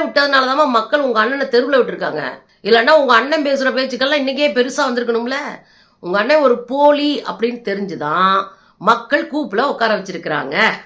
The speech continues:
அதுல விஜயலட்சுமிக்கு இறக்கப்படுற மாதிரிலாம் நடிச்சாங்க. விஜயலட்சுமி ஒரு பொண்ணு, ஆனா அவங்க நோக்கம் தவறானது.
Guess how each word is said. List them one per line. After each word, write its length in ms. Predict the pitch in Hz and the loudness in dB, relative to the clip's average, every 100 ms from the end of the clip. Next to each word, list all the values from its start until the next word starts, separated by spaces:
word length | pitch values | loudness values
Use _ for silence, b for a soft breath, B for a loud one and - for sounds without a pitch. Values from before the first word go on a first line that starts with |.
| _ | _
அதுல 480 | 185 247 262 - - _ _ 156 | -2 2 2 -2 -16 _ _ -10
விஜயலட்சுமிக்கு 640 | 180 339 359 - 320 302 | 2 2 2 -2 -2 2
இறக்கப்படுற 440 | 294 285 269 285 | 2 2 2 2
மாதிரிலாம் 360 | 277 277 285 285 | 2 2 4 2
நடிச்சாங்க. 340 | 269 277 247 - - - | 4 2 2 0 -8 -8
விஜயலட்சுமி 480 | 190 330 349 - 311 | 0 4 2 2 2
ஒரு 160 | 277 | 2
பொண்ணு, 480 | 196 269 285 247 - | 0 -2 0 0 -2
ஆனா 320 | - 254 285 302 | 2 6 8 6
அவங்க 220 | 247 247 | 6 4
நோக்கம் 460 | 247 302 294 277 | 4 4 4 -2
தவறானது. 720 | 254 220 226 208 180 160 156 | 0 2 2 2 0 -6 -8